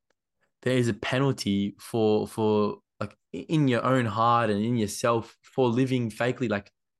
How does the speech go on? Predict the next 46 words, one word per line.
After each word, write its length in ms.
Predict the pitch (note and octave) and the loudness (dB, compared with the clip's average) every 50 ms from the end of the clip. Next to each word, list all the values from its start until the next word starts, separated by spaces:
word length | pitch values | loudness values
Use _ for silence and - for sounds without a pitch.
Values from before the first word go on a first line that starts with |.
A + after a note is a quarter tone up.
| _ _ - | _ _ -4
I 80 | C3+ C#3 | -2 0
think 200 | C3+ D3+ D3+ C3+ | 0 0 0 0
the 80 | B2 A#2+ | -2 -2
biggest 320 | G#2+ D3+ C3+ B2+ A2+ - | 0 0 0 -2 -2 -4
fear 540 | - - D3+ E3+ F#3+ D3+ A2+ G#2+ G#2 A2+ A#2+ - _ _ _ _ _ _ _ _ _ _ _ - | -6 -4 0 2 2 4 4 2 2 0 -2 -8 _ _ _ _ _ _ _ _ _ _ _ -4
is, 120 | B2 B2 | -2 0
like, 180 | B2 A#2+ - - | 0 0 0 0
we 80 | C3 B2 | 0 2
wake 300 | A#2 B2+ C3 C3+ - C#3 | 4 4 2 2 2 2
up, 300 | B2+ A#2+ A#2+ - - _ _ _ _ | 2 0 0 -2 -8 _ _ _ _
we 120 | - A#2 A#2 | 0 2 4
wake 240 | A#2 B2+ C3+ - | 4 4 2 2
up 140 | C#3 - - | -2 -4 -2
twenty 260 | - - C#3+ C#3+ C#3 | -2 -2 0 2 2
years 220 | B2+ B2 A#2+ A2 A2 | 2 2 0 0 0
older 580 | G#2+ G#2+ A#2 B2+ B2+ A2+ G#2 F#2 F#2 F#2+ G2 G2+ - _ _ _ _ _ _ _ _ _ _ _ - | 0 0 2 2 2 4 2 2 2 0 -2 -4 -10 _ _ _ _ _ _ _ _ _ _ _ -2
and 100 | B2 B2+ | 0 2
we 60 | C3 C3+ | 2 2
have 140 | C#3 B2 | 2 0
regrets 360 | A#2+ A2+ G#2+ C3 C#3 C3+ - A#2+ | 0 0 0 0 -2 -2 -2 -2
about 220 | A2+ A#2+ A2+ - | -2 0 0 0
our 100 | - G#2 | 0 0
youth, 400 | G#2 G2+ G2+ A#2+ C#3 C#3+ C#3 - - - - | -2 0 0 0 0 0 -2 -4 -12 -8 -6
regrets 320 | A2 A2 G2+ B2+ A#2+ - A2+ | -4 -2 -2 -2 -2 -2 -2
about 200 | A2 A2+ G#2+ G#2+ | -2 0 0 0
a 40 | |
life 380 | G#2 G2+ A2 A#2 A#2+ A2+ - - - | 2 2 2 2 2 0 -2 -4 -6
that 120 | - F2+ | -2 -2
we 80 | G#2+ G#2+ | -2 -2
should 220 | G#2 - C#3+ C3+ | -2 0 0 2
have, 260 | B2+ A#2+ A#2 G#2+ G#2+ | 2 2 2 0 -4
could 180 | - - C3+ B2+ | -4 -2 0 2
have, 220 | B2 A#2 A2 G#2 G#2 A#2 - _ _ _ | 2 0 -2 -4 -8 -14 -16 _ _ _
you 120 | - A#2 A2+ | -8 -4 -2
know, 120 | A2+ G#2+ | -2 -2
would 240 | G2+ G2 A2 C3+ C#3+ | 0 0 0 0 2
have, 280 | C3+ A2+ G2+ F#2+ F#2+ F#2+ | 2 0 0 0 -4 -6
because, 440 | G#2+ G#2+ - - A#2+ A2+ G#2 - - _ _ _ _ _ _ _ _ _ _ _ _ _ _ _ _ | -6 -6 -2 0 0 0 -2 -4 -8 _ _ _ _ _ _ _ _ _ _ _ _ _ _ _ _
you 60 | - | -6
know, 160 | A2+ B2 C#3 C#3+ | -4 -2 -2 0
there, 160 | B2+ A#2+ A#2 | 0 0 0
there 120 | A2 A2+ | 2 0
was 100 | G#2+ G#2 | 0 0
that 180 | G#2 G#2+ - - | 0 -2 -2 -2
fear 380 | - - - C3 C3 B2 A#2 | -8 -8 -2 0 0 2 2
aspect. 420 | A#2+ C3+ D3 - - G2+ F#2 - | 0 -2 -4 -4 -6 -6 -6 -8